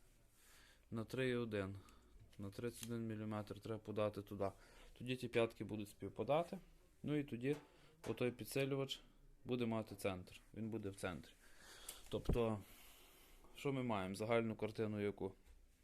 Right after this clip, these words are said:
Машина поділена по нівеліру пополам. Е, відстань по кресленню між стаканами сходиться. Поділена вона пополам. До осьової лінії в нас виходить. Тобто в нас від стакана до осьової,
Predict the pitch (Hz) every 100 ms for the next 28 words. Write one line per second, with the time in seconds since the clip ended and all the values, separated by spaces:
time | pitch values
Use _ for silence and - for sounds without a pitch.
0 | - - - - - - 117 110 143 139
1 | 131 127 135 131 120 113 127 123 123 123
2 | 123 120 113 110 - 127 143 165 - -
3 | - - - - - - - - - -
4 | 113 110 127 135 - 120 113 113 127 123
5 | 120 120 117 110 107 - 113 117 - 123
6 | 123 120 113 107 107 - - - - 151
7 | 143 - 110 110 - - - - - -
8 | - 123 120 135 127 123 117 113 117 113
9 | 113 117 113 143 175 175 - - - -
10 | - 113 117 110 120 127 135 123 127 139
11 | 123 117 120 113 113 - 107 98 - 104
12 | 110 107 110 104 - 113 120 113 104 107
13 | 107 - 123 165 175